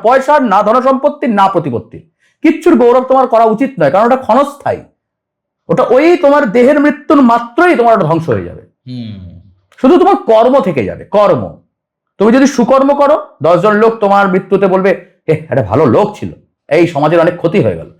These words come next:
Speaker 1: আর যদি তুমি দুষ্কর্ম করো, তাহলে দশজন লোক তোমার বলবে, "হ্যাঁ, বাঁচা গেল, লোকটা মরল, মল-, বা-, বেঁচে থাকলে আরো কি হতো?"
Speaker 2: হুম।
Speaker 1: কর্মের, কর্মই মানুষকে অমর করে, কর্মই একমাত্র। ধরো, ওসামা বিন লাদেন আবার নেতাজি সুভাষচন্দ্র বোস, দুজনেই কর্মের দ্বারা অমর।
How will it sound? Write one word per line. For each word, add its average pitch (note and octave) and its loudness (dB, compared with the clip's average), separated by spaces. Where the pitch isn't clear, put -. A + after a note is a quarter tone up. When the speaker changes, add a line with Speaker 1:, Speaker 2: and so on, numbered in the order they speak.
Speaker 1:
আর C#3 -2
যদি E3+ 0
তুমি F3+ 2
দুষ্কর্ম D4 2
করো, - -2
তাহলে D#3+ 0
দশজন F3 -2
লোক F#3+ 0
তোমার F3 2
বলবে, E3 0
"হ্যাঁ, C#3+ 0
বাঁচা D#3+ 0
গেল, A3 2
লোকটা G#3 0
মরল, G3 -2
মল-, F3+ 0
বা-, D#3+ -2
বেঁচে E3 -2
থাকলে F3 0
আরো E3 2
কি G3 -2
হতো?" F3+ -4
Speaker 2:
হুম। A#2+ -12
Speaker 1:
কর্মের, F4 2
কর্মই C#4+ 2
মানুষকে C#4+ 0
অমর G3 0
করে, A#2 -4
কর্মই A#3+ 2
একমাত্র। C#3+ -4
ধরো, A3 0
ওসামা A3+ 2
বিন C#4 2
লাদেন C#4+ 0
আবার D#3+ 0
নেতাজি G3+ 2
সুভাষচন্দ্র C#3 -2
বোস, D#2+ -14
দুজনেই G#3 0
কর্মের B3+ 2
দ্বারা C4+ 0
অমর। C4 0